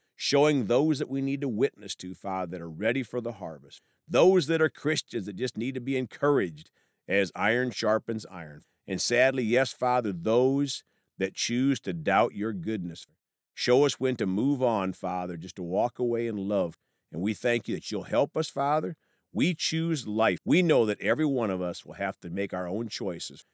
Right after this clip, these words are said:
and we choose to be a believer. We believe in your goodness and your mercy and your love. Thank you for helping us. In Jesus' precious name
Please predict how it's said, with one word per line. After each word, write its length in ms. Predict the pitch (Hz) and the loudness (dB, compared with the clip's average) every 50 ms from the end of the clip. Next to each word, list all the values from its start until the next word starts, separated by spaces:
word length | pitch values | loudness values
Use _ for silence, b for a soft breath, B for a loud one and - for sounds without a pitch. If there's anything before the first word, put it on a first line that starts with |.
| _ _ - | _ _ -10
and 160 | 78 82 85 | -8 -6 -2
we 200 | 85 104 123 131 | -2 0 -2 -2
choose 460 | - - - 117 107 98 95 95 87 | -2 -4 -4 -2 -2 -2 -2 -4 -4
to 100 | 82 90 | -6 -8
be 200 | 82 85 90 92 | -6 -4 -4 -2
a 60 | 92 | -2
believer. 580 | 90 85 95 95 95 90 85 78 71 73 78 76 | -2 -2 -4 -4 -4 -4 -6 -8 -10 -14 -16 -12
We 120 | - 107 117 | -10 -8 -6
believe 360 | 113 113 107 104 107 107 95 | -4 -4 -4 -4 -4 -4 -6
in 120 | 90 85 | -8 -8
your 120 | 80 82 78 | -10 -12 -14
goodness 580 | 73 69 101 117 127 131 139 143 143 - - - | -12 -6 -4 -4 -2 -2 -4 -6 -8 -10 -12 -12
and 160 | - 80 85 | -12 -12 -12
your 100 | 80 78 | -12 -12
mercy 580 | 76 78 90 120 139 139 - - - 131 143 135 113 | -10 -6 -4 -2 -2 -2 -4 -8 -10 -12 -14 -14 -14
and 140 | 90 82 90 | -12 -10 -10
your 120 | 90 90 | -10 -10
love. 480 | 85 85 92 110 123 131 139 139 139 - _ _ _ _ _ _ | -6 -2 0 2 2 2 2 0 -4 -8 _ _ _ _ _ _
Thank 260 | - 110 131 143 - - | 2 2 2 2 0 -4
you 60 | 143 | -6
for 160 | - 147 139 | -4 -4 -2
helping 400 | 110 110 98 90 - 80 80 76 | 0 2 0 0 0 -6 -12 -12
us. 140 | 76 - - _ _ _ _ _ _ - | -14 -18 -20 _ _ _ _ _ _ -6
In 240 | 87 92 92 87 78 | -2 -2 -2 -2 -4
Jesus' 600 | 71 - 92 101 107 113 117 113 95 117 117 - | -6 -6 -4 -4 -4 -4 -4 -4 -6 -6 -8 -10
precious 600 | - _ - 87 98 98 - - 107 - - - | -12 _ -8 -6 -6 -6 -6 -6 -8 -10 -10 -10
name 440 | 87 78 78 78 76 73 73 76 | -12 -12 -12 -14 -14 -16 -16 -18